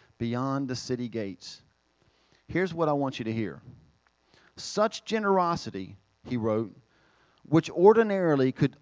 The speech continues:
only be expected from one's own family, attracted crowds of newcomers to Christian groups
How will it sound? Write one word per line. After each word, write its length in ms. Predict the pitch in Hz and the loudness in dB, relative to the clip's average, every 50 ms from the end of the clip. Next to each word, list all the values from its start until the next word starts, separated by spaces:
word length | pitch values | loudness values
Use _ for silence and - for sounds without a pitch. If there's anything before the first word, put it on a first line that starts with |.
| _ _ - | _ _ -2
only 380 | 165 196 220 233 240 240 240 | 0 0 0 0 0 -2 -2
be 200 | 208 175 214 202 | -2 -2 0 0
expected 640 | 196 165 135 - - - 180 170 156 - 127 120 101 - | 0 0 -4 -8 -4 -2 -2 -2 -2 -4 -6 -8 -8 -6
from 200 | - 131 123 127 | -6 -6 -4 -2
one's 300 | 135 139 139 131 131 - - | -2 -2 -2 -4 -6 -8 -6
own 360 | 139 143 147 151 151 160 165 | -2 0 0 0 0 0 -4
family, 640 | 151 - 151 151 151 143 131 117 101 90 90 - - _ _ _ _ _ _ _ _ _ _ _ _ - | -6 -6 -4 -4 -4 -4 -4 -4 -6 -8 -10 -12 -16 _ _ _ _ _ _ _ _ _ _ _ _ -8
attracted 600 | 127 - - - 156 160 156 160 - 156 139 - | -6 -6 -2 0 2 2 2 0 -4 -6 -8 -8
crowds 540 | - - - 165 170 180 190 196 190 156 | -10 -6 -4 -2 0 0 2 0 0 0
of 120 | 165 160 143 | -2 -2 0
newcomers 580 | 156 156 156 151 147 143 123 107 107 104 98 | 2 2 2 2 2 -2 -4 -4 -4 -8 -10
to 120 | - - 107 | -10 -14 -16
Christian 440 | - - 139 127 - - 135 131 110 | -8 -6 -6 -6 -6 -8 -8 -6 -4
groups 520 | 113 110 107 90 - - - - - - | -4 -4 -4 -4 -6 -10 -14 -20 -20 -20